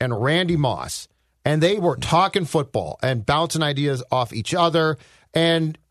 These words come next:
it doesn't even have to be the most polished product. Like, it doesn't need to sound, you know, "Jim Nantz, what a booth, Jim Nantz," you know? I just want them to entertain me, tell me about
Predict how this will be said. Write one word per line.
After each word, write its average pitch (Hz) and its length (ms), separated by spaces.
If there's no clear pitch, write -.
it 247 260
doesn't 214 340
even 190 240
have 165 240
to 165 100
be 143 160
the 135 120
most 123 320
polished 110 580
product. 147 640
Like, 143 200
it 170 60
doesn't 170 300
need 151 140
to 135 80
sound, 135 420
you 117 80
know, 92 140
"Jim 160 280
Nantz, 165 360
what 151 160
a 156 40
booth, 165 440
Jim 160 220
Nantz," 160 180
you 156 100
know? 170 240
I 190 200
just 226 220
want 165 320
them 151 500
to 151 180
entertain 147 580
me, 123 300
tell 156 180
me 175 200
about 139 300